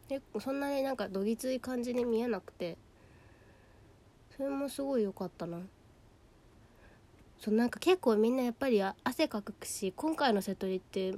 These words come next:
ま、毎回ハードだけど、本当にハードで、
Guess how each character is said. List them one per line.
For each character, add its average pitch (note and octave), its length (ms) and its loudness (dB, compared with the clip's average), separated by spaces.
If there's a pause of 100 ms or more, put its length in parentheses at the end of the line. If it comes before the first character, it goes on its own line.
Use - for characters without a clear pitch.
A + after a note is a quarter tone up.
(140)
ま、 G3 260 -2 (680)
毎 A3 180 0
回 D4+ 320 2
ハ - 240 2
ー - 20 6
ド A#3+ 160 2
だ F#3+ 100 -2
け F#3 120 -6
ど、 G3 160 -2 (180)
本 D#4+ 200 -4
当 F4 100 2
に E4 80 4
ハ D#4+ 180 4
ー B3+ 40 2
ド G3 120 2
で、 F3 300 0